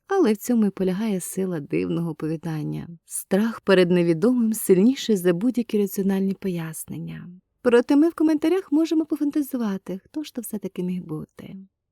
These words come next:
А також, мої любі, не забудьте підписатися, якщо досі цього не зробили,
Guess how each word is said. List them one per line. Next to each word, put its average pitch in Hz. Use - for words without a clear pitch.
А 240
також, 285
мої 170
любі, 170
не 208
забудьте 208
підписатися, 202
якщо 175
досі 175
цього 175
не 170
зробили, 170